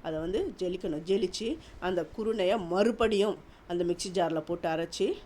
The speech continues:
பவுடர் ஆக்கணும். இந்த மாதிரி தான் கொஞ்சம் கொஞ்சமா நான் என்ன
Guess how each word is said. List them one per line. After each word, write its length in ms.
பவுடர் 380
ஆக்கணும். 320
இந்த 120
மாதிரி 280
தான் 160
கொஞ்சம் 280
கொஞ்சமா 280
நான் 140
என்ன 120